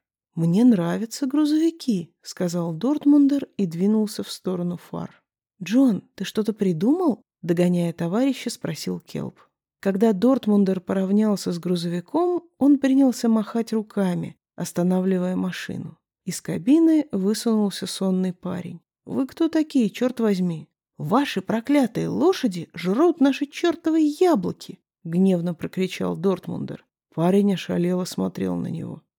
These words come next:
«Ты не раз, Уиндер. Я работаю на него, усек, и он зол, как сто чертей. Там нужен свет, и он послал нас за портативным генератором. У тебя же есть портативный генератор?»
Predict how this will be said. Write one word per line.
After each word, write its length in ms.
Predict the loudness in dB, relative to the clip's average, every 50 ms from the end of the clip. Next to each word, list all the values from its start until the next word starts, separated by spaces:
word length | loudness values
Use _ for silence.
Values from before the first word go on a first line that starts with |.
| _ _ -2
«Ты 80 | 0 2
не 160 | 4 4 4
раз, 380 | 4 4 2 0 -2 -4 -4 -2
Уиндер. 520 | 0 0 0 0 -2 -4 -8 -10 -14 _ _ _ _ _ _ _
Я 260 | -4 -2 0 0 0
работаю 580 | 0 -2 -4 -2 0 0 0 2 2 2 2
на 80 | 2 2
него, 360 | 2 0 0 -2 -4 -4 -6
усек, 580 | -6 -6 -6 -8 -4 -2 -2 -2 -2 -6 -12 _ _ _ _ _ _ _
и 80 | 0 2
он 220 | 4 4 4 2
зол, 400 | 2 0 0 2 4 4 4 2
как 200 | 2 -2 -6 -6
сто 280 | -8 -10 -4 -2 -2 -2
чертей. 640 | 0 -2 -4 -4 -4 -6 -2 -2 -2 -2 -2 -6 -14 _ _ _ _ _ _
Там 240 | 2 6 8 8 8
нужен 260 | 8 6 4 4 2
свет, 500 | 0 -2 -2 0 2 2 2 0 -4 -10 -20 _ _ _
и 80 | 0 2
он 160 | 4 4 2
послал 500 | 2 0 -2 -2 0 2 4 6 6 6
нас 280 | 6 6 4 4 2 0
за 160 | -2 -4 -4
портативным 680 | -4 -6 -2 -2 -2 0 0 2 4 6 6 6 4 4
генератором. 800 | 2 2 2 4 4 4 2 2 0 -2 -6 -10 -10 -12 -14 _ _ _ _ -10
У 60 | -8
тебя 260 | -4 0 0 0 0
же 100 | 0 -2
есть 320 | -2 0 0 0 0 0
портативный 640 | -2 -2 -2 0 0 -2 0 0 0 0 0 0 -2
генератор?» 720 | -2 -2 -2 0 0 0 0 -2 -4 -6 -8 -14 -20 _